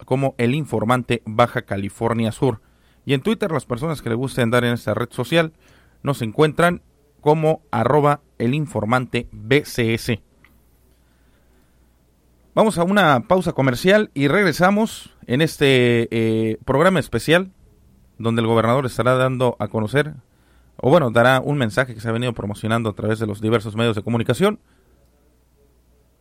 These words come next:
Le recuerdo, es un mensaje con, en el sentido de la seguridad del estado de Baja California Sur. De eso estaremos platicando.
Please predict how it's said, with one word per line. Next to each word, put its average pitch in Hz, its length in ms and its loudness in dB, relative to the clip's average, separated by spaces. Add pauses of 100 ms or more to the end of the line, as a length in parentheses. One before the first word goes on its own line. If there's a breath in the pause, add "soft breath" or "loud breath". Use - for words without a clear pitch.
(160)
Le 117 100 -2
recuerdo, 131 320 -2
es 117 80 -12
un 127 80 -6
mensaje 127 320 -6
con, 104 600 -4
en 107 120 -6
el 110 120 -4
sentido 131 500 -4
de 110 240 -2
la 107 140 0
seguridad 110 500 0
del 113 160 -2
estado 107 280 0
de 107 40 0
Baja 107 180 -6
California 104 440 -6
Sur. 107 180 -6
De 135 60 -2
eso 139 100 -8
estaremos 123 460 -6 (560 soft breath)
platicando. 117 720 0